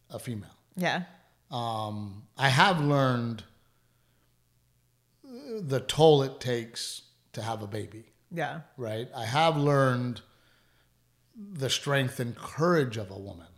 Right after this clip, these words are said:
Speaker 1: through you, right?
Speaker 2: Aw, thank you,
Speaker 1: Um,
Speaker 2: baby.
Speaker 1: having our miscarriage.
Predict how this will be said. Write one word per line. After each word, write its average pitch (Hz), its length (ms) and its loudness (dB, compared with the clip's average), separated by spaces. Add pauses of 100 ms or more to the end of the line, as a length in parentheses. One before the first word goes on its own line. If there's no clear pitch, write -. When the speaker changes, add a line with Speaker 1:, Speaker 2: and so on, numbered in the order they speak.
(880)
Speaker 1:
through 117 240 -4
you, 90 140 -16 (500)
right? 120 340 -6 (240)
Speaker 2:
Aw, 147 460 -6
thank 104 180 -2
you, 107 60 -8
Speaker 1:
Um, 107 60 -8
Speaker 2:
baby. 101 280 -10 (140)
Speaker 1:
having 156 420 4
our 135 140 2
miscarriage. 107 840 -8